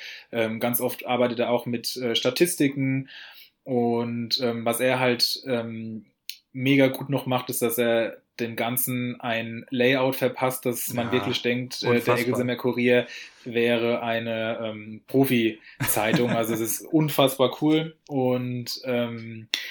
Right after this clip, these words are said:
Speaker 1: da haben wir uns ganz gut ergänzt, glaub ich. Jetzt hat er auch noch, ähm, die Idee gehabt, dass wir Memes zu, zu unserer Liga, ähm,
Speaker 2: <laughs>
Speaker 1: mit, mit einfügen. Das ist, äh, auch immer sehr witzig.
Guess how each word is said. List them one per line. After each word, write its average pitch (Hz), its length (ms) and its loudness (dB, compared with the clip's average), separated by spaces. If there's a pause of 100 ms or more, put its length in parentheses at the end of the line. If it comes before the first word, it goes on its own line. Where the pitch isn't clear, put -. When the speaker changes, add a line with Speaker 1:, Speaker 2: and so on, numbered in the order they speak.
(340)
Speaker 1:
da 110 120 2
haben 127 120 4
wir 131 100 4
uns 123 120 0
ganz 123 200 2
gut 139 160 2
ergänzt, 127 400 4
glaub 151 240 6
ich. 143 80 2
Jetzt 135 160 0
hat 127 120 2
er 127 140 6
auch 123 60 2
noch, 123 280 -4
ähm, 120 360 -2
die 117 120 -2
Idee 120 220 2
gehabt, 123 220 2
dass 123 160 -4
wir 120 180 4
Memes 170 400 0
zu, 147 460 0
zu 151 180 2
unserer 139 280 2
Liga, 135 600 4
ähm, 131 480 -2 (340)
Speaker 2:
<laughs> - 280 -14
Speaker 1:
mit, 143 400 -2
mit 135 200 2
einfügen. 139 840 2
Das 127 140 4
ist, - 340 -2
äh, 127 100 2
auch 139 160 2
immer 143 140 2
sehr 131 220 2
witzig. 139 440 2